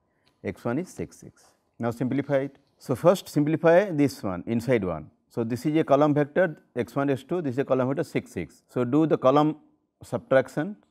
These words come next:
so respective element will be subtracted. So X one minus six will be the first element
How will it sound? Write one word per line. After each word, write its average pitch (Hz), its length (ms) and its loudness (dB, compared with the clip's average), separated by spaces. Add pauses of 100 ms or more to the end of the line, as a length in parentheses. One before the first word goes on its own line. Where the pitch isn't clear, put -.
(100)
so 120 100 0
respective 131 500 0
element 127 400 0
will 120 140 -2
be 180 120 -6
subtracted. - 640 -10 (600)
So 110 80 -4
X 104 220 -4
one 135 160 0
minus 131 360 -2
six - 280 -6
will 98 140 -12
be 98 80 -6
the 98 140 -8
first - 300 -8
element 139 360 -4